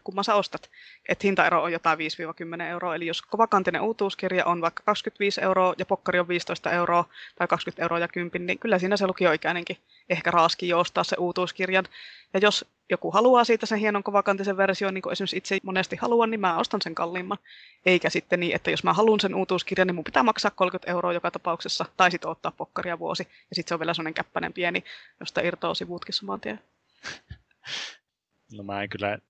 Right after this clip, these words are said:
Speaker 2: usko sit niinku nuorisoon potentiaalisena fyysisten kirjojen kuluttajana, kun veikkaa, että ne H-, H C-lukijatkin,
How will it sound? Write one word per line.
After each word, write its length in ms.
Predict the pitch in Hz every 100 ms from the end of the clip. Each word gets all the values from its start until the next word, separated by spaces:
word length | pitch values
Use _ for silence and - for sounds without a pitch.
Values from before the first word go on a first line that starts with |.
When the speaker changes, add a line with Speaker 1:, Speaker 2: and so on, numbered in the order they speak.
| _
Speaker 2:
usko 320 | 113 104 - 104
sit 220 | - 104
niinku 220 | 98 98 110
nuorisoon 920 | 123 156 120 98 87 95 85 87 82 87 - -
potentiaalisena 880 | 98 92 87 - 90 87 90 92 90
fyysisten 640 | 95 92 - - 101 90
kirjojen 540 | - 98 95 92 95 95
kuluttajana, 640 | 98 98 95 98 92 92
kun 180 | 95 92
veikkaa, 300 | 95 95 101
että 180 | - 101
ne 140 | 101
H-, 360 | 95 98 98 - - - - -
H 140 | 107
C-lukijatkin, 920 | 107 104 104 101 - 104 101 - 107